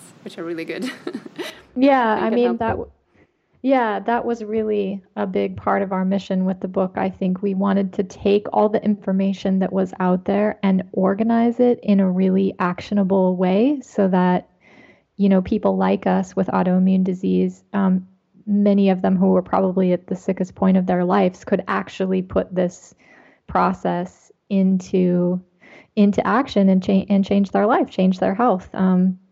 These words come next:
Speaker 2: it was the guidance that maybe we wished, Mickey and I wished somebody would have given us when we started. <laughs>
Speaker 1: <laughs>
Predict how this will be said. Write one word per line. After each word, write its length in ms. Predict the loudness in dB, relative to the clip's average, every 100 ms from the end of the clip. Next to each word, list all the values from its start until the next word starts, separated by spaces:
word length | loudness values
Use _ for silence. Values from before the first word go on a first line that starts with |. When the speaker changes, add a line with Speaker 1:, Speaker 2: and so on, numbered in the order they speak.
| -10
Speaker 2:
it 200 | 2 4
was 200 | 4 2
the 160 | 2 2
guidance 500 | 4 2 2 2 0
that 200 | -2 0
maybe 260 | 0 0 0
we 180 | 2 2
wished, 500 | 2 0 -4 -18 -16 -2
Mickey 280 | 0 2 2
and 80 | 2
I 100 | 4
wished 320 | 2 0 -4
somebody 400 | -2 0 2 2
would 140 | 2
have 140 | 0 0
given 260 | 0 2
us 280 | 0 0 -2
when 180 | 0 0
we 100 | 0
started. 480 | 0 0 4 2 0 -6 -16 -20
<laughs> 120 | -20 -18
Speaker 1:
<laughs> 120 | -16